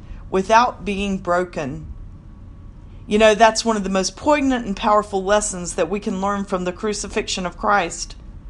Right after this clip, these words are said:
As he hung there and uttered his final words, never is there a glimpse of bitterness, anger, hatred, or disgust.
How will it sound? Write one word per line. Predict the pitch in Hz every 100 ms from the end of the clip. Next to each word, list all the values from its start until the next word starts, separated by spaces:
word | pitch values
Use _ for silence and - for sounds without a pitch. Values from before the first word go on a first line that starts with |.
| - - - - -
As | 240 240
he | 240
hung | 240 294 302
there | 208 175 180
and | 190
uttered | 202 220 240
his | 208 208
final | - 214 226 233
words, | 190 190 180 165 - - - -
never | 202 214 220 247 349
is | 359 -
there | 262 247
a |
glimpse | 233 214 196 - -
of | 180 160
bitterness, | 165 262 277 269 254 - - - - -
anger, | 202 226 233 226 226 - - -
hatred, | - 233 226 - 233 214 196 - - -
or | 190
disgust. | 190 175 - 190 151 147 - - -